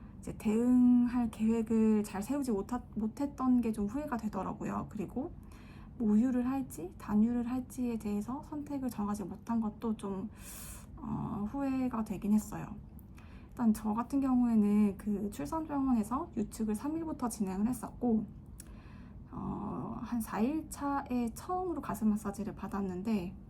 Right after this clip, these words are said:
진짜 너무 아팠어요. 그리고 가슴 마사지를 받더라도 이후에 또 전몸살이 생겨가지고 가슴도 붓고 열도 삼십팔 도까지 나가지고,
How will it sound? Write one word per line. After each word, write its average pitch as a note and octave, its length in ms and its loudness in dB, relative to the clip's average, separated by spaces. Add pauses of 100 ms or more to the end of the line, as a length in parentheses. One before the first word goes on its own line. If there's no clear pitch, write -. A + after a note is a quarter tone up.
(580)
진짜 G#3+ 480 4
너무 G3 320 4
아팠어요. - 560 -8 (140)
그리고 B3 460 -4 (920)
가슴 A3 280 2
마사지를 A3 400 2
받더라도 B3+ 800 -2 (760)
이후에 A3+ 420 4
또 C#4 100 -6
전몸살이 A3+ 600 4
생겨가지고 A3 1000 0 (760)
가슴도 A3 420 2
붓고 D#4+ 560 -8 (280)
열도 G#3 520 2
삼십팔 D4 580 -6
도까지 C#4 420 -4
나가지고, F#3+ 960 -4